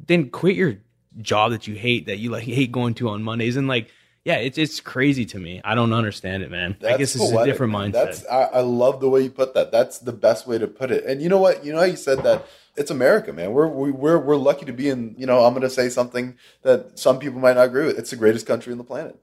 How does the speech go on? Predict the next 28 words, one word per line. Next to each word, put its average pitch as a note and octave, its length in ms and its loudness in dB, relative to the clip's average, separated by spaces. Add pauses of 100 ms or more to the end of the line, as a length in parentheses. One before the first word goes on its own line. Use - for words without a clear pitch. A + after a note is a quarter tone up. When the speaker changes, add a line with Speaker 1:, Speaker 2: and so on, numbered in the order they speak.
Speaker 2:
And, A2+ 380 -2
you C#3+ 60 -10
know, D3+ 140 2
my A#2+ 220 2
father, C3 640 0 (320)
immigrant, G2+ 460 -4
started C3 400 4
this B2+ 160 -6
company, A2 560 -2 (200)
you A2+ 120 -6
know, F2+ 180 -4 (420)
thirty-eight C3 460 2
to A#2 60 -16
forty A#2 260 -2
years A2+ 300 2
ago D#2+ 200 -6
now. D2+ 340 -10 (380)
And G#2 480 -4
he's E3+ 400 -2
the A#2+ 80 -2
first D#3 460 2
person B2 340 -4
to G2 80 -12
tell F#2+ 480 -2
everybody C3+ 540 0
that G2 120 -4
he F#2 80 -12
meets F#2+ 400 -12